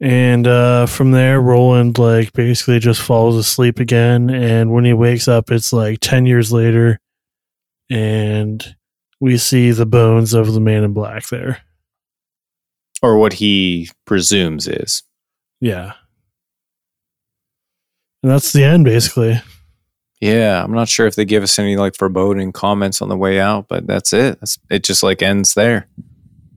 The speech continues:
Speaker 1: So what do you think of this Roland of Deshan guy now that you've been through a whole book with him here?
Speaker 2: Uh, I think he's smart.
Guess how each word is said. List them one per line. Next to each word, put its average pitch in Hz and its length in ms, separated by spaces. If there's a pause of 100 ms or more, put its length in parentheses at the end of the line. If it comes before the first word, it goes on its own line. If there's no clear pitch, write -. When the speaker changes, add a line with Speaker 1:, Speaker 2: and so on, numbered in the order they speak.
(3000)
Speaker 1:
So 139 160
what 135 80
do 143 60
you 143 60
think 151 260
of 131 160
this 120 220
Roland 120 440
of 117 100
Deshan 120 540
guy 113 240
now 113 180
that 113 140
you've 117 200
been 117 200
through 120 600
a 131 100
whole 123 200
book 117 280
with 120 180
him 123 160
here? 123 260 (1900)
Speaker 2:
Uh, 87 400
I 110 80
think 113 220
he's 101 200
smart. 131 500